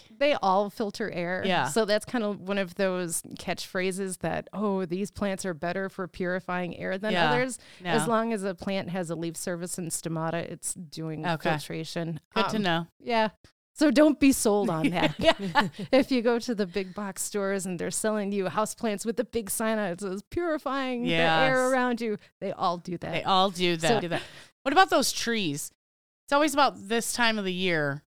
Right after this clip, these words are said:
Speaker 2: that I see those, like, house trees.
Speaker 1: Like ficus?
Speaker 2: Is that what it
Speaker 1: It
Speaker 2: is?
Speaker 1: might be,
Speaker 2: It's a
Speaker 1: yeah.
Speaker 2: ficus.
Speaker 1: Yeah, those, um, they're temperamental, they're messy, but they're fun to grow.
Speaker 2: Yeah.
Speaker 1: I,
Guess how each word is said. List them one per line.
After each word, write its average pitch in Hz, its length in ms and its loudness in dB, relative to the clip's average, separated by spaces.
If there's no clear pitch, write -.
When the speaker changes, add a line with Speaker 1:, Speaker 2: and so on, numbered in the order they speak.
Speaker 2:
that 185 100 2
I 170 80 2
see 208 180 -4
those, 175 220 0
like, 160 220 0
house - 480 0
trees. 143 720 -4
Speaker 1:
Like 185 260 -6
ficus? 226 720 -4
Speaker 2:
Is 180 100 -6
that 247 160 6
what 330 100 6
it 330 120 4
Speaker 1:
It 190 200 8
Speaker 2:
is? 226 60 4
Speaker 1:
might 233 260 4
be, 226 280 -2
Speaker 2:
It's 185 140 4
a 196 60 6
Speaker 1:
yeah. 196 80 0
Speaker 2:
ficus. 160 680 0
Speaker 1:
Yeah, 180 240 4
those, 247 400 0
um, 196 280 0
they're 190 140 -2
temperamental, 185 920 -2
they're 175 100 -6
messy, 170 460 -4
but 165 260 -6
they're 359 140 -4
fun 160 260 -6
to 156 60 -8
grow. 151 320 -6
Speaker 2:
Yeah. 160 320 2
Speaker 1:
I, 208 160 -4